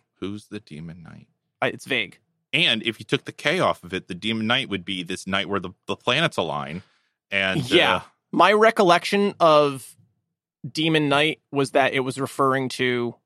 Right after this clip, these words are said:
Speaker 1: The Knight.
Speaker 2: the Night.
Speaker 1: The,
Speaker 2: And then
Speaker 1: the
Speaker 2: you were
Speaker 1: end
Speaker 2: like,
Speaker 1: Knight.
Speaker 2: "Oh, you, you,
Speaker 1: The
Speaker 2: you
Speaker 1: night where
Speaker 2: gave
Speaker 1: the
Speaker 2: me the
Speaker 1: guy is
Speaker 2: wrong
Speaker 1: weak and all
Speaker 2: title.
Speaker 1: the demons
Speaker 2: There's a
Speaker 1: are
Speaker 2: K in it." I was like,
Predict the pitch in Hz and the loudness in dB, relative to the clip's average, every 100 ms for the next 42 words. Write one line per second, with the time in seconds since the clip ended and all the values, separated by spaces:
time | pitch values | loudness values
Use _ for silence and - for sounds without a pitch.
0 | _ _ _ _ _ - 90 85 73 - | _ _ _ _ _ -6 0 0 0 2
1 | 160 151 143 92 - - 160 156 175 175 | 2 6 4 2 -2 2 2 4 4 6
2 | 175 175 156 - 190 185 165 147 143 156 | 6 6 4 2 4 6 6 4 0 -4
3 | - - 165 170 165 156 147 135 123 _ | -4 -4 0 2 4 4 4 0 -6 _
4 | _ _ - - - 180 196 190 131 107 | _ _ -2 -2 4 4 6 4 4 4
5 | 117 151 156 156 101 - - 160 156 127 | 6 6 6 6 2 -2 2 4 6 4
6 | 98 90 85 87 147 139 - 151 160 143 | 4 0 -2 2 2 2 -2 0 0 0
7 | 120 123 117 - | -2 -4 -8 -8